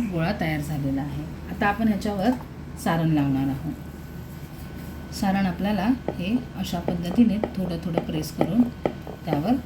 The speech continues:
लावून घ्यायचं आहे आणि आपली ही पातोळी अशा पद्धतीने आपण दाबून घेणार आहोत. हे चारही बाजूने व्यवस्थित अशी दाबून घ्यायची आहे. तुम्ही पाहू शकता आपली ही पातोळी तयार झाली आहे.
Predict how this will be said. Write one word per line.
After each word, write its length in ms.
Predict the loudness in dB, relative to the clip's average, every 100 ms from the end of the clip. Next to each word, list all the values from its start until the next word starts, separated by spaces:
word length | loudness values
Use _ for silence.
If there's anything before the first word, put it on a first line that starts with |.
| -2
लावून 440 | 0 2 4 4
घ्यायचं 340 | 0 -2 -4
आहे 300 | -10 -10 -12 -12 -12 -12 -12 -10 -2
आणि 260 | 2 6 6 4 -2 -12 -12 -12 -12 -10 -10
आपली 220 | -6 -2
ही 120 | -2
पातोळी 480 | 0 -2 -2 4 4 4 -2 -10
अशा 200 | -6 -6
पद्धतीने 580 | -4 -4 -2 -4 -2 -2
आपण 260 | -2 4 4 4 -6 -14 -14 -12 -12 -12 -10 -4
दाबून 320 | 0 2 4 4
घेणार 280 | 4 2
आहोत. 260 | 0 0 -2 -4 -10 -4
हे 200 | 4 4 4 -2 -12 -6
चारही 380 | -2 0 4 4
बाजूने 420 | 4 0 0 6
व्यवस्थित 540 | 6 6 -2 0 0 0 -4 -12 -12 -10
अशी 240 | -6 2 2
दाबून 500 | 4 2 0 0 0
घ्यायची 380 | -2 -2 -4
आहे. 340 | -6 -6 -8 -8 -8 -10 -12
तुम्ही 180 | -6 -4
पाहू 240 | -2 -2 -2
शकता 300 | -2 -2 -2
आपली 260 | -2 -2
ही 120 | -4
पातोळी 420 | -4 -4 -2 2 2 2 -8 -4
तयार 240 | -2 -2
झाली 300 | -2 -2 -2
आहे. 320 | -6 -8 -8